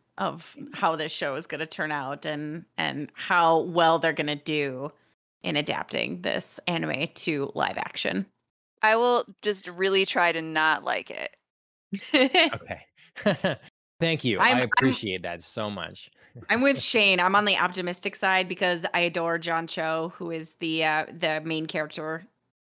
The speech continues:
Speaker 1: um, cast as the main character in Netflix's adaptation, and I'm just, like, crossing my fingers that it's good for him, or at least he does well,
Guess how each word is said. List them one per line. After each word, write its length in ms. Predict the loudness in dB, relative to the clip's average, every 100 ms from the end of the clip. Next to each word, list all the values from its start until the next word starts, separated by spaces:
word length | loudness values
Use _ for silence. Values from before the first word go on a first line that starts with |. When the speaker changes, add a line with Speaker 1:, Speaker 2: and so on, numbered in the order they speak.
| _
Speaker 1:
um, 300 | -2 -2 -4 -12 _ _ -2
cast 240 | -2 -2
as 80 | -4
the 60 | -4
main 180 | -4 -4
character 360 | -6 -6 -6
in 100 | -6
Netflix's 480 | -6 -8 -10 -8 -6
adaptation, 720 | -4 -6 -6 -6 -6 -6 -6
and 140 | -4 -4
I'm 200 | -4 -6
just, 180 | -6 -6
like, 360 | -4 -6 -10 _ _ _ _ _ _ -2
crossing 320 | 4 4 4
my 100 | 0
fingers 800 | 2 0 6 8 8 6 0 -4 -6 _
that 140 | -2 0
it's 140 | -2
good 240 | 0 0 0
for 140 | -2
him, 320 | 2 2 2
or 140 | 2 2
at 100 | 0
least 300 | -2 -2 -4
he 160 | -4
does 260 | -2 -2 -2
well, 500 | 2 4 6 4 0